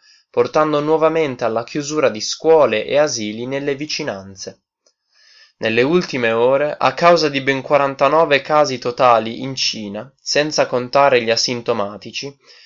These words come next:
dei quali trentasei a Pechino, molte città hanno sconsigliato ai loro cittadini di viaggiare verso la capitale.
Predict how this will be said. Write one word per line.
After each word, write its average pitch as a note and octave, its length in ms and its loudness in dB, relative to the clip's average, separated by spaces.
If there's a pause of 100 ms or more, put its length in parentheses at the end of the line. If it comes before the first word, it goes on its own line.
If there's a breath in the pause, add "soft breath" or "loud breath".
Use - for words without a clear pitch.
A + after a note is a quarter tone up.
(180 soft breath)
dei A2+ 180 0
quali D3 340 4
trentasei C3 580 0
a B2+ 60 2
Pechino, G#2+ 640 -10 (140)
molte E3 360 -2
città D3+ 560 0
hanno E3 280 -4
sconsigliato E3 840 -2
ai A2+ 100 0
loro C3+ 280 -2
cittadini G#2 720 -10
di C3+ 180 -12
viaggiare D3+ 600 2
verso D3 320 0
la D#3+ 100 0
capitale. G2 760 -8